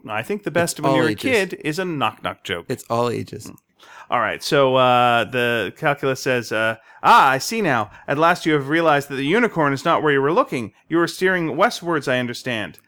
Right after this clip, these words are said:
Speaker 1: "Ah, I've had enough of this," says the captain.
Speaker 2: But
Speaker 1: "Come
Speaker 2: they're
Speaker 1: with me."
Speaker 2: not. They're steering eastwards 'cause they're going back to Belgium.
Speaker 1: All right.
Speaker 2: Am I not right, people?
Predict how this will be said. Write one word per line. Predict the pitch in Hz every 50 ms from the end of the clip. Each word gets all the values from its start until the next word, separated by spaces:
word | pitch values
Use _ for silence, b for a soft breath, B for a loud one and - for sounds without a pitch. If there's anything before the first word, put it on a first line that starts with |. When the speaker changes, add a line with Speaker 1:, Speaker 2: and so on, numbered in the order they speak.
| _ -
Speaker 1:
"Ah, | - 170 185 160
I've | 151 127
had | 160 147 143
enough | 131 123 120 113
of | 98
this," | 92 90 -
says | - 98 -
the | 98
captain. | - - 98 95 - - 90 76 -
Speaker 2:
But | - 170
Speaker 1:
"Come | 156
Speaker 2:
they're | 220 233
Speaker 1:
with | 214
me." | 254 269
Speaker 2:
not. | 277 165 -
They're | 131 139
steering | - - - 208 180 - -
eastwards | 185 214 220 - - 117 - 90 85 90 - - - -
'cause | - 156
they're | 147 156
going | 160 175 170 139
back | - 123 143 151 147 -
to | - -
Belgium. | 123 131 147 170 147 - - - - - -
Speaker 1:
All | 101
right. | 95 101 101 101 104 123 151 170 170 180 - - b b b b b b
Speaker 2:
Am | 131 135
I | 147 151
not | 160 165 156
right, | 160 190 247
people? | - 233 240 - 320 311 302 277